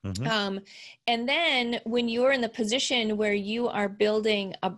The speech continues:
Speaker 2: a full brand around your course or your courses, where you wanna create almost like a virtual hub, um,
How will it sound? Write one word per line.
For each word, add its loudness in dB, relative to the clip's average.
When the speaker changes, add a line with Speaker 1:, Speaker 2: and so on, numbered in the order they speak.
Speaker 2:
a 0
full 2
brand -2
around 2
your -2
course 0
or 2
your 0
courses, 0
where 2
you 4
wanna 2
create -4
almost -2
like 0
a 2
virtual -2
hub, 0
um, 0